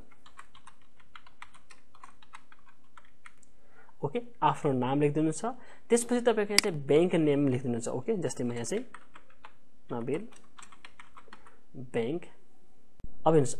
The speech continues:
नबिल ब्याङ्क जुन छ भने तपाईँले यहाँ सर्च गर्नुहुन्छ भने तपाईँको यसमा डिटेलमा पनि तपाईँको यहाँ दिन्छ। ओके, नबिल ब्याङ्क just मात्र यहाँ लेखेँ। ओके, यहाँ हेर्न सक्नुहुन्छ, नबिल ब्याङ्क लिमिटेड आइरहेको छ। अब तपाईँले चाहनुहुन्छ भने तपाईँले चाहिँ यसको फुल नेम लेख्न पनि सक्नुहुन्छ। जस्तै अब नबिल ब्याङ्क मैले लेखिदिएँ। ओके,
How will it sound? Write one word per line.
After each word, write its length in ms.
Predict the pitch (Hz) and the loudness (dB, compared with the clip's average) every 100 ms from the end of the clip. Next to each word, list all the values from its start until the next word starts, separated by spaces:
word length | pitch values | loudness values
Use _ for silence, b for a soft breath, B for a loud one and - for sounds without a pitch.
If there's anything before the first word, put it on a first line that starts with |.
| 151 | 6
नबिल 340 | 160 175 226 | 8 8 8
ब्याङ्क 360 | 180 180 220 202 | 8 8 8 8
जुन 140 | 190 | 4
छ 80 | 196 | 4
भने 120 | 196 | 2
तपाईँले 240 | 185 156 165 | 0 2 2
यहाँ 80 | 165 | 4
सर्च 320 | 170 170 156 | 4 2 6
गर्नुहुन्छ 400 | 143 143 143 135 | 8 8 6 2
भने 120 | 147 | 0
तपाईँको 480 | 147 123 123 160 - - - - - - - | 2 0 0 0 -2 -4 -10 -10 -8 -8 -4
यसमा 260 | 143 - 139 | -2 0 0
डिटेलमा 460 | 139 143 147 143 143 | 4 4 8 6 6
पनि 200 | 160 170 | 2 2
तपाईँको 320 | 123 117 117 | 2 0 -2
यहाँ 120 | 117 | -2
दिन्छ। 320 | 120 117 - - 139 | -2 -2 -2 -6 -4
ओके, 180 | 127 | -4
नबिल 240 | 131 127 135 | -2 0 0
ब्याङ्क 220 | 135 131 | 0 0
just 220 | 139 - | -2 -2
मात्र 240 | 127 123 127 | -4 -2 -2
यहाँ 140 | 127 | -2
लेखेँ। 280 | 120 135 175 - b b 139 | -2 -2 -4 -6 b b -4
ओके, 160 | 240 | -4
यहाँ 220 | 240 135 123 | -4 -4 -4
हेर्न 140 | 123 | -4
सक्नुहुन्छ, 320 | 131 123 123 214 - 127 | -2 -2 -2 -4 -6 -6
नबिल 260 | 123 120 127 | -2 -2 0
ब्याङ्क 280 | 143 - - | 0 -2 -4
लिमिटेड 400 | 123 123 123 127 | -4 -2 -2 -4
आइरहेको 340 | 120 117 117 | -2 -2 -2
छ। 120 | 120 196 226 B B B B | -4 -4 -6 B B B B
अब 80 | 139 - | 2 6
तपाईँले 240 | 170 170 | 8 6
चाहनुहुन्छ 420 | 170 160 180 175 | 6 6 6 4
भने 180 | 175 170 | 2 2
तपाईँले 220 | 165 165 | 4 2
चाहिँ 240 | 160 175 180 - | 4 2 0 -2
यसको 220 | 147 - 156 - 139 - | -2 0 -2 -2 -8 -8
फुल 200 | - 180 165 | 6 10 12
नेम 140 | 165 | 10
लेख्न 240 | 147 135 151 | 6 4 2
पनि 140 | 175 | 0
सक्नुहुन्छ। 320 | 165 139 131 | 0 -2 0
जस्तै 220 | 143 - | -2 0
अब 100 | 143 131 | 0 0
नबिल 220 | 131 143 | 2 2
ब्याङ्क 220 | 139 143 | 4 4
मैले 160 | 135 135 | 4 2
लेखिदिएँ। 340 | 131 127 143 156 | 2 2 0 0
ओके, 260 | 143 247 | -2 -2